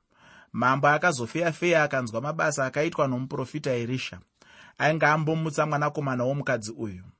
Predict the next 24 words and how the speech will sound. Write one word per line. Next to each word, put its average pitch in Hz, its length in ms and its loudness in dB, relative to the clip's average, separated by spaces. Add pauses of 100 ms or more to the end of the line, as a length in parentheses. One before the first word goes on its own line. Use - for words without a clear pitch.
(520)
Gehazi 135 560 4
akapupura 156 640 0
chiitiko 139 520 -6
icho. 110 400 -6 (360)
Naizvozvo 127 500 0
mambo 151 340 2
akatema 151 560 0
kuti 147 160 -8
mukadzi 135 680 -4 (280)
adzoserwe 139 720 -2
musha 147 280 -2
wake 147 320 2
zvose 120 440 0
neminda 156 380 -2
yake 147 260 0
nemichero 127 480 -4
ye-, 110 140 -6
yake 131 560 2
yose. 113 480 -4 (1000)
Hechino 196 460 0
chimwe 180 260 0
chiitiko 131 520 -4
chinoyevedza 143 600 -4
kwazvo 113 520 -4